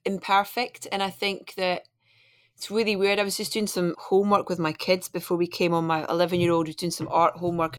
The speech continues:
So they had to look at three different artists who work with foods and things. And one of the artists, I've got her surname now,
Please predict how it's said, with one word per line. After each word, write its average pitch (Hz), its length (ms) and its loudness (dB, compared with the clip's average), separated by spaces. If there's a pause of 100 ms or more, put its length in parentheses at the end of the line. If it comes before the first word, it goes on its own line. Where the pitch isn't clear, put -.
So 185 260 -4
they 185 140 -2
had 196 180 -2
to 196 100 -8
look 190 200 0
at - 100 -6
three 190 200 -4
different - 280 -4
artists - 840 0 (360)
who 190 200 2
work 180 360 2
with 160 180 -2
foods - 640 -4
and 208 120 -6
things. 262 400 -4 (460)
And 190 160 4
one 190 140 6
of 185 60 0
the 185 120 8
artists, - 640 2
I've - 60 -20
got 190 160 -2
her 185 80 -4
surname 190 400 2
now, 165 220 -2